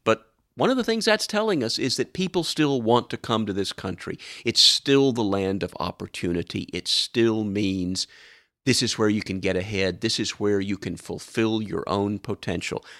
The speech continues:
The pursuit of happiness, whatever that is for you, whether it's making a lot of money or having a family or having a little house with a white picket fence and not working too hard because you want to come home and enjoy your family,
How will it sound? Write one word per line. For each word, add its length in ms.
The 80
pursuit 480
of 80
happiness, 580
whatever 340
that 160
is 200
for 120
you, 220
whether 260
it's 160
making 300
a 60
lot 180
of 100
money 320
or 100
having 300
a 60
family 540
or 80
having 300
a 40
little 200
house 340
with 80
a 60
white 280
picket 300
fence 540
and 260
not 240
working 480
too 240
hard 380
because 440
you 80
want 180
to 40
come 140
home 200
and 100
enjoy 300
your 160
family, 420